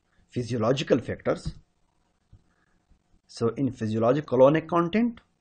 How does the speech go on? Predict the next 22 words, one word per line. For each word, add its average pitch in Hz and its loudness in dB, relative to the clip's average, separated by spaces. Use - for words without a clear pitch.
circulation, 180 0
P 202 6
H 214 8
and 131 2
lack 185 2
of 123 -2
buffering 180 0
capacity 151 -4
of 107 -4
the 110 0
rectal 123 -2
fluid, 139 -2
physicochemical 208 2
characteristic 139 0
of 170 2
the 175 -2
drug, 196 0
lipid 165 4
water 123 2
solubility 156 0
of 139 2
drug, 160 4